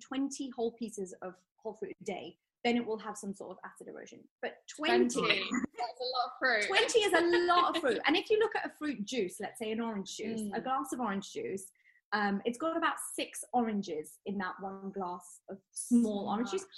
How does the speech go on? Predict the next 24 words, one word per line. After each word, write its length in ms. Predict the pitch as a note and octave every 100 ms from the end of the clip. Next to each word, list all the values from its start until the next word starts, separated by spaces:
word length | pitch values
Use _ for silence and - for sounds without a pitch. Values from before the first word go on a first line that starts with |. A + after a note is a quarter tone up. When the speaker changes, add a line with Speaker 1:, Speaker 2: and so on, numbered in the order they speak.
| -
Speaker 1:
which 180 | F#4+ G4+
is 100 | F4+
a 80 | F4
lot. 320 | F#4+ G3 - -
Speaker 2:
Yeah. 100 | G#3
Speaker 1:
And 100 | C#4
also 320 | D#4+ D#4+ C#4 A#3
the 80 | C4
whole 280 | B3 C#4 D#4 -
fibre 300 | A#3+ A#3 A3+
has 100 | G#3
been 140 | G#3+ G#3
stripped. 320 | G3 D3+ -
It's 120 | G3+
just 140 | A3+ -
Speaker 2:
Yeah. 80 | B3+
Speaker 1:
concentrated 460 | B3 A#3+ A#3+ G#3+ F#3+ -
fruit 180 | E3+
sugar. 380 | - F3+ D#3 E3 - _ _
So 200 | - D4 G#3+ G3+
that's 380 | C4 - - -
what 240 | A3 - - -
cau-, 240 | G#3 G3 -
causes 520 | - G#3 G3 F3+ F3